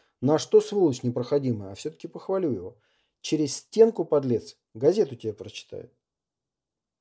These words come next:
Иван Дмитриевич перепоясал тужурку ремнем с маузером, надвинул на глаза фуражку со звездочкой,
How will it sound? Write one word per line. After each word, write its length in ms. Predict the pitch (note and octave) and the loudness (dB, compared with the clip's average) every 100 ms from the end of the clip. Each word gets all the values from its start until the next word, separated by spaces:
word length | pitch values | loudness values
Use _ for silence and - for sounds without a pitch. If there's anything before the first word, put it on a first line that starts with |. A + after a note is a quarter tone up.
| _ _ _ _ _ _ _ _ - | _ _ _ _ _ _ _ _ -2
Иван 280 | D#3 F#3 | 0 0
Дмитриевич 500 | E3+ G#3 G3+ F3+ - | -2 -6 -6 -8 -8
перепоясал 600 | - D#3 E3 E3 D#3+ C#3 B2 | -8 -6 -2 -2 -2 -6 -8
тужурку 420 | B2+ C3 B2 A2 | -6 -6 -6 -10
ремнем 400 | A2 A#2+ E3 F3 | -6 -4 -4 -6
с 100 | - | -10
маузером, 540 | F3 E3 D#3 D3+ D3+ _ _ _ _ _ - | -8 -6 -6 -8 -12 _ _ _ _ _ -2
надвинул 400 | B2+ D3+ F#3+ D#3 | 2 6 8 8
на 100 | C#3+ | 6
глаза 320 | C3+ C3+ C3+ | 4 4 4
фуражку 500 | B2+ C3 D3+ F3+ - | 2 2 2 2 -6
со 160 | - E3 | -2 -2
звездочкой, 720 | D#3+ D#3+ D3 C#3 - C3 | 0 -4 -6 -12 -18 -20